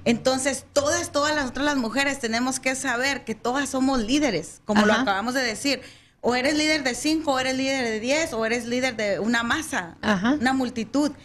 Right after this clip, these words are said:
Speaker 1: pero eres líder. En, vivir consciente cada día de que eres una líder y que estás influenciando, ya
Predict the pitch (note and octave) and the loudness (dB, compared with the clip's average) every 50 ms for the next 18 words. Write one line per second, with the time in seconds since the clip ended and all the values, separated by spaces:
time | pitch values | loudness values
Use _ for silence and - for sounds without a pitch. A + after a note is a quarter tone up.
0 | - - _ _ _ _ - - B3+ B3+ B3 A#3 A#3 A#3+ C4 B3+ B3 B3+ C4+ C#4+ | -20 -20 _ _ _ _ 0 0 2 2 2 0 -2 -2 -2 -4 -2 -2 -2 0
1 | D4 D4 B3+ F#3+ F3+ - - - - A3 G#3+ - - - - A3 C4 B3+ - C4+ | 0 -2 -2 -4 -6 -12 -12 -6 -6 -6 -6 -6 -8 -4 0 2 2 2 4 2
2 | C#4+ D#4+ F4 - - - C4+ B3+ A#3+ A3 F3 - F#3+ - - - - C4+ C4+ C#4+ | 2 2 2 0 -2 -2 0 0 0 -2 -4 -6 -6 -4 -2 0 2 2 4 4
3 | D4 D#4+ F4 F#4+ E4+ - - A3 G#3+ A#3 B3+ C4 - - - - A#3 B3 C#4 D#4 | 4 4 4 2 0 -2 -2 -2 -2 -2 -4 -8 -14 -8 -2 -2 0 0 0 -2
4 | D#4+ C#4+ E4 C#4+ A#3+ A#3+ A3+ G#3+ - - - - - - - C4+ C4 B3+ C4 C#4 | -2 -2 -2 0 0 -2 -2 -4 -8 -14 -20 -20 -14 -6 -2 -2 -2 0 0 -2
5 | D4 E4+ F4 E4+ D#4+ D4+ D4 C4+ B3+ A#3+ B3 B3+ B3 B3 B3 A3+ A3+ - A3 A3 | 0 0 -2 0 0 0 0 0 0 0 0 -2 -2 -2 -4 -4 -4 -4 -4 -2
6 | A#3 C4 C4+ B3+ C4 B3 A3 G3 F3+ F3+ - G3 G3+ F3+ F#3 G3+ G3+ F#3+ F#3 - | -2 -2 -2 -2 -2 -2 -2 -2 -2 -4 -6 -4 -2 -2 -2 -2 -6 -8 -10 -14
7 | - - _ _ - - A3+ | -18 -20 _ _ -2 0 2